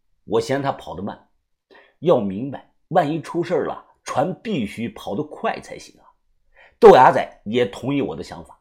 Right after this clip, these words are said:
晚上十点多，一个戴帽子这个瘦的年轻人啊，找上了我们。对方上来呢，就说道：“哎，两位兄弟，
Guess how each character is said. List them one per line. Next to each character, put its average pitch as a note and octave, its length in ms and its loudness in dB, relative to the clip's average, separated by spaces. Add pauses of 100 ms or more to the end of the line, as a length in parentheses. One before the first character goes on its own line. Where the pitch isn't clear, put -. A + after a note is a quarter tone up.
(1400)
晚 G3 240 4
上 B3+ 160 4
十 G#3+ 180 -2
点 D3 160 6
多， E3+ 380 2
一 D3+ 160 -2
个 F#3 100 2
戴 D#3+ 240 4
帽 E3+ 300 8
子 A2 100 -8
这 C3+ 60 -6
个 A2 120 -2
瘦 F#3+ 460 -8
的 F#2+ 80 -4
年 G2 300 -6
轻 F3 240 -8
人 E2 180 -6
啊， - 220 -16 (180)
找 - 300 -8
上 G3+ 160 -6
了 C#3+ 120 -6
我 - 140 -16
们。 - 100 -20 (720)
对 E4 140 2
方 D#4 200 4
上 D4 320 2
来 B2 120 4
呢， C#3+ 140 -2
就 B2+ 180 -8
说 G3 220 -4
道 - 300 -10 (1200)
：“哎， - 380 -6 (220)
两 F2+ 140 -8
位 A2+ 80 -8
兄 C3+ 200 -6
弟， F#2 80 -2